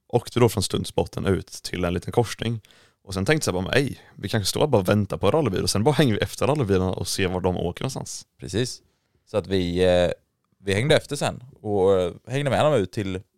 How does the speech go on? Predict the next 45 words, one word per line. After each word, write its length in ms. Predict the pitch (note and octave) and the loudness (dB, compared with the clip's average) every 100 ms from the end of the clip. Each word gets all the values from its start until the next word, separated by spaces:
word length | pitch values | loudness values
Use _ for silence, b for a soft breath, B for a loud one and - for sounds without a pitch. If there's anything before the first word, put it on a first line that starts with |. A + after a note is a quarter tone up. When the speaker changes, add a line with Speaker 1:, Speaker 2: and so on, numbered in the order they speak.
| _ | _
Speaker 2:
där 240 | - A2 A2 | 0 4 4
det 60 | |
var 200 | F#2+ F2 | 4 2
liksom 400 | G2 - F#2+ F2+ - | 0 -2 -4 -6 -2
rally, 360 | G2 E2 E2+ | 2 2 0
om 60 | A#2 | -4
man 80 | C#3+ | -4
säger 140 | G2 | -6
så. 140 | - - _ _ _ _ - | -8 -14 _ _ _ _ -8
Vi 100 | G2 | 0
tänkte, 240 | C#3+ G2+ | 0 2
"Det, 120 | F2+ | 0
fan, 240 | - A2 F#2 | 0 0 0
det 60 | |
är 60 | G#2+ | -2
kul." 240 | - G2+ - - | -2 -2 -4 -6
Och 160 | A2+ A2 | 0 2
då, 100 | A2+ | 2
bara 200 | A2+ D3 | 2 2
för 100 | - | 0
att 40 | |
tillägga 340 | D#3 C#3+ D#3+ | -2 0 0
nu, 240 | D#3 G#2+ C#3 _ _ _ _ _ _ - | 0 0 0 _ _ _ _ _ _ 2
allt 260 | D3 F#3 - | 2 2 4
det 120 | A#2+ | 4
vi 80 | G2+ | 6
har 60 | |
gjort 320 | G#2+ D3 - - | 4 2 -6 -6
är 140 | - G#2+ | 0 2
liksom 320 | G2+ - G#2 | 0 -4 -6
sammanhäng-, 540 | - A2+ F#2 G2 F#2 - | 0 0 2 -2 -4 -2
alltså 200 | A#2 A#2 | -2 2
det 100 | A2 | 2
är 40 | |
vi 80 | G#2+ | 2
liksom, 400 | G#2 - G2+ G2+ G#2+ | 0 0 0 0 0
vi 80 | |
har 60 | A2+ | 2
gjort 200 | B2+ - - - - - _ | 2 -2 -12 -14 -16 -20 _
saker 320 | - A#2+ G#2 | 2 2 2
gång 220 | G2+ G2+ | 0 0
på 80 | F#2+ | 0
gång. 200 | F#2 G#2 | -2 -2
Så 120 | - | 0
nu, 340 | A2 B2+ C#3 | 2 2 2